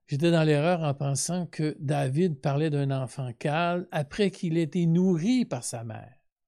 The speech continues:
Mais un enfant sevré, c'est un enfant qui a quitté le sein maternel. Et sa satisfaction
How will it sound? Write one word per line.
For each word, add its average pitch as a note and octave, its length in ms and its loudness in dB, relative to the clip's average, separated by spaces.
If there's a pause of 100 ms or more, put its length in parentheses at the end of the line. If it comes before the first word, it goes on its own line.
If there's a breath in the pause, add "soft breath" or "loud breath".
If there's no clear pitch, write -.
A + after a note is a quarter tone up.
(1600 loud breath)
Mais F#3+ 320 4
un G3 160 4
enfant A3 340 2
sevré, F3+ 500 -2
c'est F3 240 -2
un F3+ 140 0
enfant F3+ 400 -4
qui F#3 280 -2
a E3+ 140 -4 (160)
quitté D4+ 600 -2
le C#3+ 180 -2
sein B2+ 280 -6
maternel. A#2 600 -12 (1500 loud breath)
Et F#3 120 8
sa F3+ 200 2
satisfaction - 1200 -4